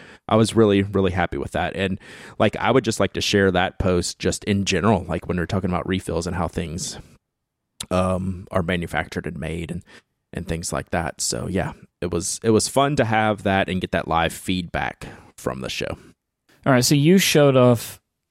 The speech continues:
Speaker 2: stuff that people are gonna buy, which they should by going to your Kickstarter campaign. They've got a couple of days left, so
Speaker 1: Mm-hmm.
Speaker 2: it, it's gonna be in the show notes. But what did you buy?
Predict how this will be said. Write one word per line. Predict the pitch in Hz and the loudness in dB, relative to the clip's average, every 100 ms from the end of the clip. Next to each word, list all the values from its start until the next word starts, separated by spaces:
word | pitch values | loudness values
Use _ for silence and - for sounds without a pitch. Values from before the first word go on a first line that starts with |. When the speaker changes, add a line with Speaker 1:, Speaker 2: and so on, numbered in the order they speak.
| _ | _
Speaker 2:
stuff | - - 120 113 | -6 0 2 2
that | - 113 | 2 0
people | - 110 117 107 | 0 -2 0 0
are | |
gonna | 101 110 101 | 2 0 2
buy, | 110 98 107 113 - | 0 0 0 -2 -6
which | 110 | -6
they | - 107 | -4 -2
should | - 107 101 | 0 -2 -2
by | 104 | -4
going | 101 107 101 | -2 -2 -2
to | - | -6
your | 101 | -6
Kickstarter | - - 101 98 | -8 -6 -8 -6
campaign. | - 101 107 101 | -10 -8 -8 -6
They've | 104 | -6
got | - | -6
a | |
couple | - 98 104 | -6 -6 -6
of | |
days | 101 101 | -6 -6
left, | 101 98 - - _ - | -8 -8 -12 -20 _ -20
so | - - | -14 -12
Speaker 1:
Mm-hmm. | - - - 85 90 | -12 -8 -6 -4 -2
Speaker 2:
it, | 107 - | -4 -4
it's | 110 | -6
gonna | - 110 | -6 -6
be | 92 | -6
in | 90 | -4
the | 120 | -4
show | 110 107 | -2 -2
notes. | 117 - - - - - - - _ _ _ _ _ | -2 -4 -12 -20 -20 -20 -20 -20 _ _ _ _ _
But | 110 | -4
what | 90 110 123 139 | -2 2 4 6
did | 131 107 | 4 2
you | 104 98 110 113 | 0 2 0 0
buy? | - - - 113 | -4 -8 -10 -12